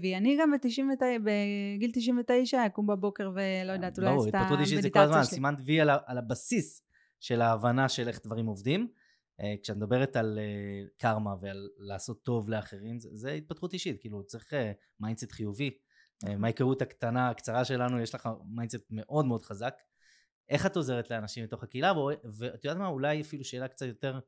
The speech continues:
Speaker 2: ככה מדויקת, ההבדלים בין החברים בקהילה.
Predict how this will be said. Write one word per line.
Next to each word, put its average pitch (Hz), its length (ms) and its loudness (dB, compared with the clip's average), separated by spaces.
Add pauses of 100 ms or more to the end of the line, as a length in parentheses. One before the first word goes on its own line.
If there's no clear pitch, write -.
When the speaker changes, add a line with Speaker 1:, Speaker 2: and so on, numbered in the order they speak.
(500)
Speaker 2:
ככה 123 140 -2
מדויקת, 117 580 2 (520)
ההבדלים 117 580 0 (720)
בין 104 220 -4
החברים 101 420 -6
בקהילה. 92 380 -12